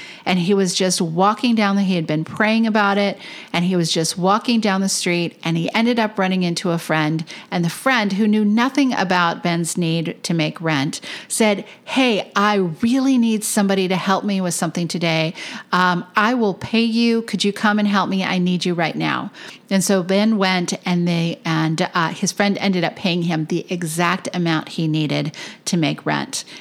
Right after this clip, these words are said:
And that episode is actually filled with a lot of fun stories about God's provision. So if that's you, if you feel like, "I'm in that space where I'm waiting for my big break and things are kind of lean, um, and I,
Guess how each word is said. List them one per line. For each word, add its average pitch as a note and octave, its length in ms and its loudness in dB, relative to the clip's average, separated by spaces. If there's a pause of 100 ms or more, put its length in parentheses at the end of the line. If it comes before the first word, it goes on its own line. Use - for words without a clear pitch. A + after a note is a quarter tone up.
(100)
And G3+ 140 4
that A3 120 2
episode A3+ 440 0
is G3+ 120 2
actually F#3+ 420 2
filled F3 280 -2
with D#3+ 140 -4
a D#3 60 -2
lot D#3 200 2
of D#3+ 80 -4
fun D#3 220 0
stories D3 600 0
about E3 300 2
God's D#3 300 0
provision. D3+ 580 -2
So F#3 140 2
if F#3 100 -2
that's A3 380 0
you, G#3 260 4
if D#3+ 160 -2
you G3 100 0
feel G3+ 200 0
like, F3+ 260 0 (380)
"I'm G#3+ 200 4
in A3 120 4
that F#3+ 180 0
space F3 380 -2
where E3+ 100 0
I'm E3 220 0
waiting G3 340 0
for G3+ 120 -2
my E3+ 180 0
big E3 260 -4
break E3 300 -2
and D3+ 120 -4
things G3+ 280 0
are G3+ 40 -2
kind F#3 280 -2
of E3 80 -4
lean, D#3 400 0 (420)
um, E3+ 420 2
and F#3 160 0
I, E3+ 360 0